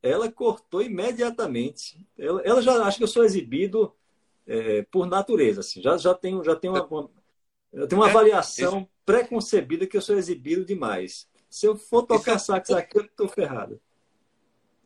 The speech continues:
Speaker 2: Então, escuta, você que me dá a honra de sempre ser convidado nos seus congressos,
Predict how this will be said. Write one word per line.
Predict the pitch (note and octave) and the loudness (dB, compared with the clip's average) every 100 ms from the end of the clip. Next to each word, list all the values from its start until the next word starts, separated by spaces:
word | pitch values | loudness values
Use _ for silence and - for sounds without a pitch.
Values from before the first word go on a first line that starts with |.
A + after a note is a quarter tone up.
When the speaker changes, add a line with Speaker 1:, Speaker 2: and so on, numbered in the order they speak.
| _ - | _ -10
Speaker 2:
Então, | E3+ C4 | 0 2
escuta, | B3+ - C4 - A#2+ - _ _ _ | 0 0 0 0 -2 -12 _ _ _
você | C3 G3 F3+ B3+ C4 | -2 -2 0 -2 -2
que | A#3+ | -4
me | A3 | -2
dá | G3 F#3 | 0 2
a | E3+ | 2
honra | F3+ F3 D3+ C#3 B2+ - - - | 2 -2 -4 -6 -8 -10 -14 -10
de | C3+ | -10
sempre | C#3 - G3+ G3 | -4 -2 -2 -2
ser | F#3+ | -6
convidado | F#3 E3 D3 C3+ D3+ D3+ C#3 | -4 -6 -4 0 2 4 2
nos | B2 - | -4 -8
seus | C#3+ - | -8 -6
congressos, | C3+ A#2 B2 E3+ F3+ - - - | -8 -4 0 2 0 -4 -20 -20